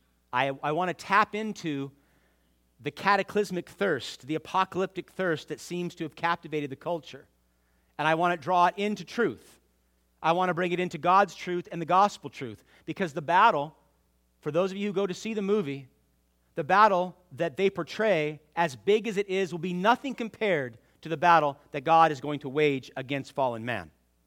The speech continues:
And so I wanna talk about that real battle this morning.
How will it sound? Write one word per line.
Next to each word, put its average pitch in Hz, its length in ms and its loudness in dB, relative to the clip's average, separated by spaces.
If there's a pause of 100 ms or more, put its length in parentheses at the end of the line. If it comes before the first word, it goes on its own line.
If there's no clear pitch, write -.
(1600)
And 110 100 -14
so 127 400 -4 (460)
I 127 60 0
wanna 151 200 -2
talk 165 280 -2
about 123 340 -4
that 120 180 -4
real 127 240 -6
battle 113 300 -2
this 101 200 -16
morning. 92 280 -16